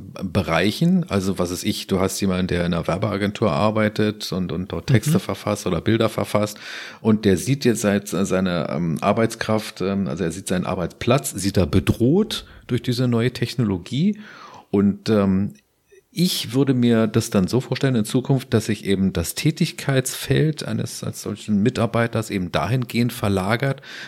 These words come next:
Speaker 1: dass er, ähm, vielleicht, ähm, Ideen natürlich weiterhin pro-, produziert,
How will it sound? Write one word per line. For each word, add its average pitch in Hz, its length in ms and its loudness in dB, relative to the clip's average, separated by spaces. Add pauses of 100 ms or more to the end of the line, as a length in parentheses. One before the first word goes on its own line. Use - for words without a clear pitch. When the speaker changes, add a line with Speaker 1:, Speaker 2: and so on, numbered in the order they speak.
(100)
Speaker 1:
dass - 380 0
er, 85 680 0 (420)
ähm, 90 400 -2
vielleicht, 82 640 0
ähm, 80 380 2
Ideen 120 480 2
natürlich 147 420 0
weiterhin 143 380 2
pro-, 139 380 -2
produziert, 135 720 0